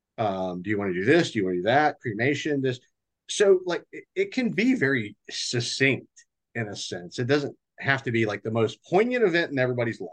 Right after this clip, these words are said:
And maybe that's not what the person wants.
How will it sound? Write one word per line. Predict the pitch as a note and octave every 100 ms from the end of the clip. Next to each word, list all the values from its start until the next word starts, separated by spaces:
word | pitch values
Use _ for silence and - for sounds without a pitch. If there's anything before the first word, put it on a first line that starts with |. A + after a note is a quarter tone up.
| - _ _ _ _ _ _ -
And | D#3
maybe | F3+ F#3
that's | E3+ E3 -
not | D#3+
what | D#3
the | D3+
person | D3+ C3+ C#3
wants. | G2 - -